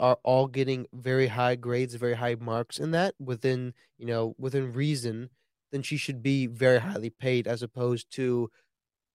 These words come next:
Teacher Daniels that has, like, a whole bunch of failing students,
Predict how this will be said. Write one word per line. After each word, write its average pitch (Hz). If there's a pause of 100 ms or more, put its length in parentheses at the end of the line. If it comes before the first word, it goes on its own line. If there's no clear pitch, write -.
(500)
Teacher 151
Daniels 127 (340)
that 120
has, 123
like, 123
a 120
whole 131
bunch 127
of 120
failing 117
students, 120